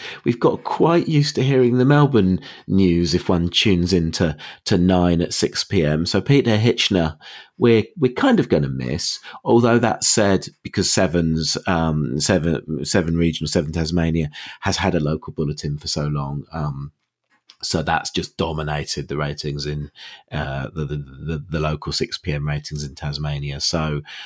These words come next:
um, you know, that, that'll be the one that Nine is trying to kind of displace. And of course, you know, the, it's, it, it's a historical reason. It's to do with, um, the affiliate arrangements and the fact that until very recently,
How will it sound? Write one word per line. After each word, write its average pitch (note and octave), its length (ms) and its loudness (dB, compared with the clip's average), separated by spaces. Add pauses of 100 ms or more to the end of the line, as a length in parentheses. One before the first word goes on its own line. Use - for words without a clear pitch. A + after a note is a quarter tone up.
(220)
um, D2 380 -4 (680)
you F2 100 -6
know, D#2 140 -4
that, D2+ 220 -2 (380)
that'll E2+ 600 -2
be E2+ 140 0
the D2+ 120 -2
one D#2 320 -2
that - 140 -8
Nine D#2 260 -2
is D2 140 -6
trying D2 300 -4
to - 100 -12
kind D2+ 160 -6
of C#2+ 80 -8
displace. - 640 -6 (320)
And G2+ 100 0
of F2+ 120 -4
course, F2 340 0
you D2+ 80 -4
know, D2+ 140 -4 (100)
the, D#2 160 -4 (260)
it's, D#2 180 -4
it, - 280 -8
it's - 220 -10
a D#2 60 -10
historical C#2 800 -8
reason. C#2+ 380 -4
It's - 160 -10
to E2+ 140 -4
do D2 200 -2
with, C2+ 360 -8 (100)
um, C#2 540 -8 (580)
the E2 260 0
affiliate D2+ 600 -2
arrangements D2+ 1000 -4
and D2 140 -4
the C#2 60 -10
fact - 340 -6
that - 180 -8
until D2 280 -4
very C#2 320 -4
recently, C#2 800 -6